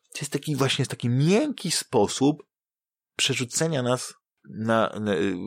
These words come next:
całkowicie w ten, w ten, w kierunku tej dystrybucji cyfrowej. I nie powiem, jest tyle, ym, fantastycznych sklepów dystrybucji cyfrowej, szczególnie na, na, na P C T, że to okazało się, okazuje się być, ym,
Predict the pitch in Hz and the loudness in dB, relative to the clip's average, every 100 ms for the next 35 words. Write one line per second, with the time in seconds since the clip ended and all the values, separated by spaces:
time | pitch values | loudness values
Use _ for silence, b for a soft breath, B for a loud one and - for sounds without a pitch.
0 | 95 - 95 117 117 113 113 - 101 - | -10 -12 -8 -4 -4 0 0 0 -2 -2
1 | 104 - - - 107 107 110 104 104 110 | -4 -4 -6 0 0 2 -2 -2 -2 0
2 | 107 104 101 101 101 92 98 B B B | 0 0 -2 -2 0 2 0 B B B
3 | - 135 143 127 101 107 - _ 160 156 | -4 -2 2 2 2 0 -4 _ 4 6
4 | 147 - _ - 110 107 104 98 - - | 4 2 _ -4 2 4 2 -6 -12 -20
5 | - 123 117 - 135 123 - 127 110 98 | -8 -2 -2 0 0 0 0 0 0 -4
6 | 104 113 104 - 101 101 107 92 92 107 | -8 -8 -8 -8 -8 -2 0 2 0 -2
7 | _ _ _ _ - 123 131 120 107 104 | _ _ _ _ -2 0 2 2 2 2
8 | 95 104 101 107 123 127 127 127 131 123 | 0 -2 -6 -2 0 2 2 2 2 2
9 | 120 - - 120 135 135 135 143 135 135 | 0 0 -2 0 4 6 6 4 2 2
10 | 139 135 | 4 4